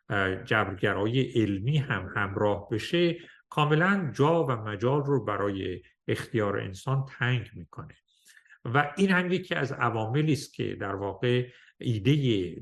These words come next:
دوزخ و بهشت، بهشت رو که خیلی خیلی با این، عرض کنم که بافت اخلاقی جهان در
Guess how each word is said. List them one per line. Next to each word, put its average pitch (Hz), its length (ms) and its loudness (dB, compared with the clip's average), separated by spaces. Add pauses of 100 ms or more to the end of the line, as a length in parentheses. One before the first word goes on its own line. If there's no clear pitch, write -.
دوزخ 107 460 0
و 98 100 -2
بهشت، 113 540 -2 (520)
بهشت 120 280 2
رو 131 120 -2
که 131 220 -2
خیلی 165 420 0
خیلی 131 360 0
با 107 280 -2
این، 143 260 0 (320)
عرض 110 220 0
کنم 107 380 -4
که 104 380 0 (200)
بافت 127 480 2
اخلاقی 107 920 0
جهان 90 480 -6
در 107 220 -2